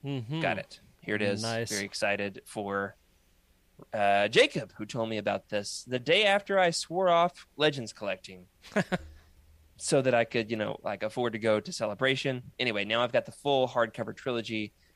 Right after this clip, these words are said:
Speaker 2: Very excited to have these. Some of my, some of my very favorite Legends books. And a very different Legends book. I got the paperback Bannerless Death Troopers, which,
Speaker 1: Nice.
Speaker 2: if you're keeping track at home,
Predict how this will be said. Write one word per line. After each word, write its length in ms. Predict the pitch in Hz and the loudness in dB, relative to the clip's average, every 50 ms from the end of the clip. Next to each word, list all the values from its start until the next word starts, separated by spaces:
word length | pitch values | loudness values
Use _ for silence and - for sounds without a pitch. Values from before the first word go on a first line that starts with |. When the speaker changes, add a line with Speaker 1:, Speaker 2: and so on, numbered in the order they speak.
| - | -4
Speaker 2:
Very 200 | - 135 143 139 | 0 2 2 2
excited 240 | 123 - - 120 113 | 2 4 4 4 4
to 80 | 110 107 | 4 4
have 160 | 107 104 98 | 2 0 0
these. 220 | 107 104 104 - | 0 -4 -4 -4
Some 100 | - 123 113 | -4 -4 -2
of 80 | 107 | 0
my, 160 | 107 104 104 - _ _ _ - | 0 -2 -2 -4 _ _ _ -14
some 180 | - - 151 | -8 -6 -2
of 40 | 131 117 | 0 0
my 80 | 110 | 0
very 200 | 107 135 143 139 | 0 0 -4 -4
favorite 460 | 127 - 143 139 135 123 127 - - | -2 0 0 0 0 0 -2 -4 -2
Legends 400 | 120 123 123 123 - 123 120 - | 0 -2 -2 -2 -2 -8 -8 -8
books. 440 | - - - 131 131 - - - - _ _ _ _ - _ _ _ _ _ _ _ _ - | -8 -2 0 0 0 0 -6 -12 -14 _ _ _ _ -20 _ _ _ _ _ _ _ _ 0
And 680 | 175 233 262 262 240 233 240 269 311 381 370 349 302 - _ _ _ _ _ - | 2 4 4 6 6 6 6 6 4 4 4 0 -2 -4 _ _ _ _ _ -4
a 40 | 185 | 0
very 220 | 151 170 220 277 311 | 2 2 2 2 2
different 380 | - 180 139 - 117 107 - | 0 -2 -2 -2 -6 -6 -2
Legends 300 | 120 120 107 107 104 101 | -2 -2 -2 -4 -8 -10
book. 260 | - - 156 190 185 - | -6 -4 -4 -4 -4 -6
I 40 | - 117 | -10 -6
got 160 | - 123 - | -6 -6 -8
the 60 | 160 | -8
paperback 720 | - - - - 143 - 190 160 165 160 165 175 - - - - - - - - | -10 -6 -6 -6 -4 -4 -4 -2 0 0 0 -2 -4 -10 -20 -20 -20 -20 -18 -12
Bannerless 720 | 123 - 135 135 156 175 180 175 170 170 175 170 - - - 135 - | -4 0 0 2 2 2 2 2 4 4 2 2 0 -6 -12 -6 2
Death 240 | - 143 143 - - | 6 6 6 4 0
Troopers, 500 | - - 107 95 - - _ - - - - | -8 -8 -8 -8 -10 -16 _ -18 -20 -12 -4
which, 140 | - 143 131 | 0 0 0
Speaker 1:
Nice. 240 | 127 107 - - - | 0 -2 -6 -8 -8
Speaker 2:
if 140 | - - - | -8 -6 -8
you're 80 | 117 113 | -8 -8
keeping 300 | - - 139 - 143 131 | -6 -8 -8 -6 -6 -4
track 260 | - 151 143 139 - | 0 2 2 2 2
at 60 | 131 | 0
home, 260 | 143 170 151 120 - | 0 0 0 0 -2